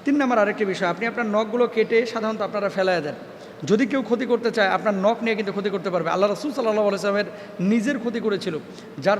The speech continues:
পরিপ্রেক্ষিতে আল্লাহ সুবহানাহু ওয়া তাআলা দুটো সূরা নাজিল করেছিলেন। নবীজি অসুস্থ ছিলেন প্রায় ছয় মাস, খেয়াল করেন,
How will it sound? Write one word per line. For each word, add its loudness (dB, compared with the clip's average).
পরিপ্রেক্ষিতে -2
আল্লাহ 2
সুবহানাহু 0
ওয়া 0
তাআলা -2
দুটো -4
সূরা 0
নাজিল -2
করেছিলেন। -4
নবীজি 0
অসুস্থ -2
ছিলেন -4
প্রায় -4
ছয় -2
মাস, -4
খেয়াল 2
করেন, -2